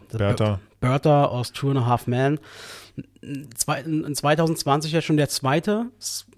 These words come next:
Speaker 1: ja, Sitcom-Super-Sidekick, der gestorben ist nach, äh,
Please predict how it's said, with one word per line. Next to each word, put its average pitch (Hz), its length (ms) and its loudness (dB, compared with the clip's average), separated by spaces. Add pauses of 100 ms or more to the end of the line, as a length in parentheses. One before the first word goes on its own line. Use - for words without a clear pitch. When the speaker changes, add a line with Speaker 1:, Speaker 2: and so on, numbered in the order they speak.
(400)
Speaker 1:
ja, 139 320 0
Sitcom-Super-Sidekick, 156 1600 0
der 135 120 -4
gestorben 139 360 0
ist 147 140 -6
nach, 139 300 2
äh, 127 380 0